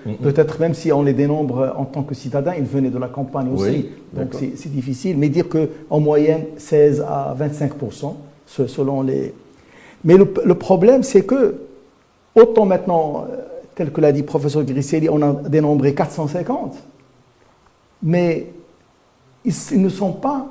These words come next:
Speaker 2: ils sont difficiles à reconnaître par les médecins. Et d'où l'im-, l'importance de faire un effort du diagnostic précoce de ce genre de malade. Parce que finalement, qui dit déficit immunitaire,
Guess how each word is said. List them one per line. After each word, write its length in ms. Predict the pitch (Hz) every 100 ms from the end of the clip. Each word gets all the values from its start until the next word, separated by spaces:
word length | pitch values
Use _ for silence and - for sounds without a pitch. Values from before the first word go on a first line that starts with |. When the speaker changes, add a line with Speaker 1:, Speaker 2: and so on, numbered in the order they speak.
| -
Speaker 2:
ils 60 | -
sont 140 | 214
difficiles 440 | 208 247 247 240 220
à 40 |
reconnaître 600 | 180 175 190 165 123 - - _ _ _ _ _ _ _ 143
par 160 | 185 147
les 80 | 160
médecins. 400 | 156 147 135 135 - - _ _ _ _ _ _ _ _
Et 280 | 160 156 160
d'où 280 | 139 123 240
l'im-, 400 | 214 - 208 -
l'importance 840 | 185 180 - 143 277 294 269 -
de 80 | 147
faire 240 | 147 190
un 140 | 175 170
effort 480 | 160 - 247 294 - - - _ _ _ _ _ _ _ -
du 180 | 139 151
diagnostic 520 | 170 156 151 - -
précoce 540 | - 190 311 262 - - -
de 120 | 139
ce 140 | 139
genre 220 | 175 262
de 80 | 196
malade. 240 | 156 143 123
Parce 140 | 165
que 100 | -
finalement, 440 | - 185 170 160 147
qui 120 | 147
dit 100 | 147
déficit 400 | 151 156 - 156
immunitaire, 600 | 147 143 135 208 254